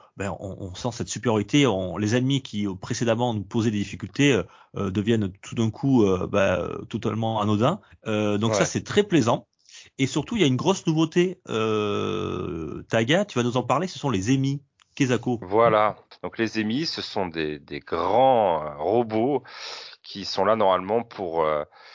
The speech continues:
Speaker 2: pour faire des recherches et faire des, euh, prélèvements sur, euh, voilà, euh, certaines, euh, entités, euh, extraterrestres sans envoyer d'humains. Seulement là, le problème, c'est que, ben, ils se sont un peu rebellés, <laughs> les Emi,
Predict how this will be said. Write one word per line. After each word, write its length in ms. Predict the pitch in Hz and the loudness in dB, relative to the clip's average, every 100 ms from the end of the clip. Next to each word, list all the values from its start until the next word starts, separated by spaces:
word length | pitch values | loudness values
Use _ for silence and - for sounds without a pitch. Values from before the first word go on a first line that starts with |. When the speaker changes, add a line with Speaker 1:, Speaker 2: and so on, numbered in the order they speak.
| - - _ _ | -20 -20 _ _
Speaker 2:
pour 300 | - 82 82 | -8 -4 -2
faire 180 | - 113 | 0 0
des 120 | 92 | 0
recherches 840 | 82 160 - 107 117 - - - _ | 0 0 2 2 2 -4 -10 -12 _
et 60 | 92 | -16
faire 300 | - 110 90 | -6 -4 -4
des, 260 | 85 82 | -8 -6
euh, 320 | 85 82 78 76 | -4 -6 -8 -10
prélèvements 720 | - 165 143 127 110 101 104 110 _ _ | -6 -2 0 0 -2 -2 -2 -4 _ _
sur, 440 | - - 90 82 | -20 -14 -12 -6
euh, 300 | 82 82 80 | -2 -2 -2
voilà, 340 | 78 85 85 85 | -2 0 0 -2
euh, 180 | 76 73 | -6 -12
certaines, 540 | - - - 80 78 | -16 -18 -12 -12 -10
euh, 180 | 71 73 - - | -12 -14 -18 -12
entités, 600 | - - 85 - 87 87 | -10 -10 -14 -8 -4 0
euh, 240 | 87 76 73 | 0 0 -4
extraterrestres 920 | 82 - 87 - 78 90 113 - 78 | -8 -8 -8 -6 -2 -2 -4 -6 -10
sans 260 | - 104 98 | -8 -6 -4
envoyer 320 | 92 92 90 | -2 -2 -4
d'humains. 360 | 90 85 90 - - - - - | -6 -4 -4 -6 -16 -20 -20 -16
Seulement 360 | - 85 92 98 | -8 -4 2 4
là, 140 | 107 | 4
le 80 | 113 | 0
problème, 420 | - 85 92 117 | -4 -2 -2 -2
c'est 240 | - - | -8 -12
que, 300 | 87 - 85 | -12 -6 -6
ben, 360 | 80 78 76 73 | -6 -8 -8 -12
ils 60 | 76 | -14
se 140 | - | -14
sont 160 | - 90 | -6 -4
un 80 | 87 | -2
peu 120 | 117 | 0
rebellés, 420 | 113 95 92 127 | 0 2 2 2
<laughs> 160 | 113 82 | 0 -4
les 160 | 101 | -6
Emi, 280 | 107 104 139 | -6 -6 -10